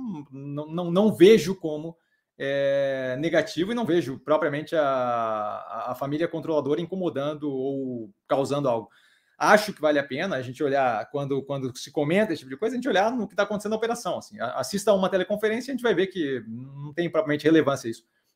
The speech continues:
tá? Jorge, bom dia, caros investidores. Ah, outra coisa que vale a pena falar. Com relação ao que tá afetando o preço, pode ser que o mercado esteja viajando nessa história e esteja pilhando que a família controladora tá muito perto e que isso esteja fazendo gente,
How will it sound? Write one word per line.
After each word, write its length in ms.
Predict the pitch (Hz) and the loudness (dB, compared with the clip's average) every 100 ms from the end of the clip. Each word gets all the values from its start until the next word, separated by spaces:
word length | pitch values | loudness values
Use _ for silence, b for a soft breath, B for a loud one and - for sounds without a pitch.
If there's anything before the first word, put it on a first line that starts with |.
| _ | _
tá? 260 | 120 127 - _ _ _ _ _ - | -6 -6 -6 _ _ _ _ _ -14
Jorge, 640 | 110 202 262 151 170 135 110 _ _ _ _ _ _ _ - | 8 12 12 10 4 2 0 _ _ _ _ _ _ _ -14
bom 280 | 139 220 | 0 2
dia, 260 | 190 185 220 | 4 6 6
caros 300 | 214 202 185 | 8 6 6
investidores. 440 | 190 185 170 180 | 2 0 0 -2
Ah, 240 | 196 196 151 | 4 6 6
outra 240 | 185 208 | 6 2
coisa 200 | 208 208 | 2 0
que 20 | |
vale 120 | 202 190 | 2 0
a 40 | |
pena 120 | 190 | 0
falar. 340 | 185 175 131 B B B _ | 0 2 0 B B B _
Com 180 | - 254 | 4 6
relação 420 | 220 214 170 196 | 8 6 4 4
ao 100 | 190 | 2
que 60 | 190 | 2
tá 100 | 185 | 0
afetando 320 | 190 185 180 | 2 0 -2
o 80 | - | 0
preço, 420 | 160 254 254 - | 2 2 2 -2
pode 300 | 220 330 330 | 6 8 6
ser 220 | - 247 | 2 -2
que 80 | 254 | 0
o 20 | |
mercado 360 | 214 - 196 214 | -2 2 2 2
esteja 260 | 185 180 | 0 0
viajando 420 | 185 208 131 170 196 | 2 2 2 -2 -2
nessa 160 | 190 | -6
história 400 | 190 165 151 160 | -6 0 2 4
e 20 | |
esteja 280 | 185 175 175 | 2 2 2
pilhando 580 | 185 202 165 190 127 120 b b b | 0 0 2 2 0 -8 b b b
que 80 | 170 | -2
a 20 | |
família 240 | 170 175 | 0 0
controladora 420 | 185 175 165 170 170 | 0 0 0 0 0
tá 60 | |
muito 160 | 175 185 | -2 -4
perto 300 | 214 220 220 | -2 -2 -2
e 60 | 254 | -6
que 120 | 208 | -4
isso 140 | 226 | -6
esteja 260 | - 180 180 | -2 -2 0
fazendo 320 | 185 156 180 | -2 -4 -6
gente, 400 | 139 160 160 196 | -6 -8 -10 -16